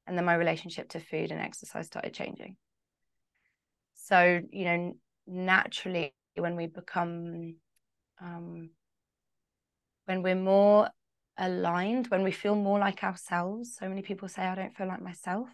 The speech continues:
I just wanna feel like myself again." When we really feel like ourselves, we are naturally more confident, calmer, more curious, more creative, more compassionate.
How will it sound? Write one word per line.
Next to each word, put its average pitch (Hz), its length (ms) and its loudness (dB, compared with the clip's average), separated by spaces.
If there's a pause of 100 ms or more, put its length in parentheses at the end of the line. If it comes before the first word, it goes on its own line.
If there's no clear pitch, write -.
(200)
I 185 60 -16
just 185 200 -14
wanna 190 100 -12
feel 190 200 -10
like 196 100 -6
myself 190 340 -12 (100)
again." 220 280 -8 (360)
When 240 120 0
we 277 120 4
really 226 460 6
feel 262 280 2
like 254 220 2
ourselves, 254 640 0 (440)
we 214 100 0
are 214 140 8
naturally 190 800 0 (300)
more 196 140 0
confident, 180 720 -4 (600)
calmer, 180 680 2 (260)
more 190 140 -6
curious, 180 880 0
more 185 100 -8
creative, 180 800 -6
more 185 160 -12
compassionate. 175 760 -8